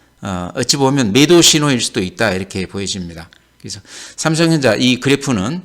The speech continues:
계속해서 이렇게 좀 추적해서 봐야 되는데요. 이게 이제 추세적으로 이렇게 빠진다고 그러면 우리 시장도 어쨌든 좀 조정이 더 깊어질 수도 있다, 이제 이래서 말씀을 드리는 겁니다. 그 다음에 삼성전자, 어,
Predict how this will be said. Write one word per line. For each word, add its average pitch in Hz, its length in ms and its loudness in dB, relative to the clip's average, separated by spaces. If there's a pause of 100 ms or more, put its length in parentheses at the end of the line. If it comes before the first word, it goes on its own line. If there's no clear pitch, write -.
(100)
계속해서 127 380 -4
이렇게 95 180 -10
좀 98 400 -8
추적해서 147 420 -2
봐야 113 240 -2
되는데요. 104 640 -6 (320)
이게 135 180 2
이제 139 160 2
추세적으로 185 480 4
이렇게 127 220 -2
빠진다고 165 500 4
그러면 107 520 -2 (520)
우리 131 180 -2
시장도 143 960 2
어쨌든 120 640 -4 (180)
좀 120 200 -8
조정이 135 600 0
더 110 120 -4
깊어질 143 460 -2
수도 - 200 -4
있다, 98 400 2
이제 90 180 -6
이래서 104 380 -4
말씀을 101 440 -4
드리는 101 360 -6
겁니다. 87 320 -10 (600)
그 143 100 -2
다음에 156 220 6
삼성전자, 160 1120 6
어, - 60 -4